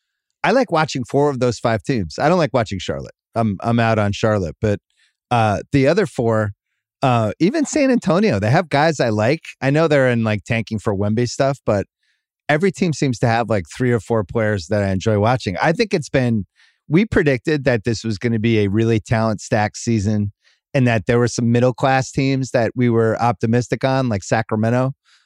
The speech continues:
I think what's weird about this year is, like, like, I, I, the latest list I made, I had Indiana as the nineteenth team.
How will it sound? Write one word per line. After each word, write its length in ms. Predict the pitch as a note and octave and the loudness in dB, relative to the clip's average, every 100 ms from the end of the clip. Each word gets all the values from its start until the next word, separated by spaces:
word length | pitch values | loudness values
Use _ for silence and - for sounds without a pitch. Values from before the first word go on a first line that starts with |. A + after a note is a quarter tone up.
| _ _ - | _ _ -4
I 120 | C#3 | -2
think 200 | F#3 G#3 | -2 0
what's 240 | F3 - | -2 -2
weird 280 | A#2 C#3+ D#3 | 0 0 0
about 280 | C3 A2+ F#2 | 0 0 0
this 200 | D3+ - | -2 0
year 160 | A#2 | 0
is, 120 | G#2 G#2 | 0 -2
like, 200 | A2 - _ _ _ - | -4 -6 _ _ _ -2
like, 120 | D3 | 2
I, 260 | D#3+ - C#3+ | 2 2 -2
I, 60 | C#3+ _ _ | -2 _ _
the 100 | D3 | -2
latest 480 | C3+ D#3+ D#3+ - - _ _ - | 2 2 0 -4 -10 _ _ -2
list 280 | C#3+ E3 E3+ | 0 0 0
I 80 | B2+ | 2
made, 240 | A#2 A2 | 2 2
I 40 | |
had 200 | A2 A#2+ | 2 2
Indiana 420 | C3 C3 C#3 C#3+ B2 | 2 2 2 2 0
as 140 | G2 | -2
the 80 | G#2+ | -2
nineteenth 500 | A#2+ B2+ - A#2+ G2+ | 0 0 -2 -2 -2
team. 400 | D3 B2+ F#2+ | -2 -2 -2